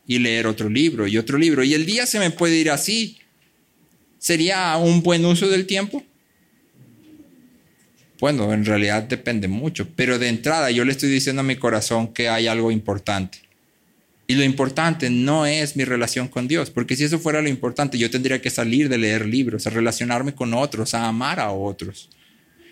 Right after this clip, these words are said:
Lo importante es saber.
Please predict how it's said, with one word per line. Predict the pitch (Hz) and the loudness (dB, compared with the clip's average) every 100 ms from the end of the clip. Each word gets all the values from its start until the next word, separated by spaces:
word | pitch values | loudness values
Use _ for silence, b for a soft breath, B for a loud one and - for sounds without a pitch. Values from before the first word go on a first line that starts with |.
| b | b
Lo | 117 | 0
importante | 120 113 113 117 120 117 113 127 | 0 0 -2 0 -2 0 0 0
es | 147 - - _ _ _ _ _ _ _ _ _ _ _ _ _ _ _ - - | -2 -6 -10 _ _ _ _ _ _ _ _ _ _ _ _ _ _ _ -20 -16
saber. | - - 107 101 101 95 - | -8 -4 -2 -2 -2 -4 -12